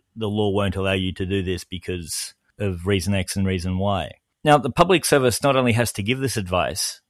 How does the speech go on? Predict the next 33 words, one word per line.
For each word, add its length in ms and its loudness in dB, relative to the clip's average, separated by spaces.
the 80 4
minister 440 6
has 260 2
to 100 -4
take 340 0
this 180 -2
advice, 560 -6
uh, 200 0
unless 280 6
there's 200 4
a 40 2
very 300 4
good 220 0
reason 340 0
not 240 -2
to. 180 -6
Traditionally, 520 6
a 80 4
public 320 2
service 400 0
cannot 480 -2
give 280 -6
partisan 560 4
advice. 580 -8
You 80 0
might 320 6
be 140 2
a 100 4
lifelong 540 4
Liberal 260 2
voter 340 2
as 160 -2
a 400 -2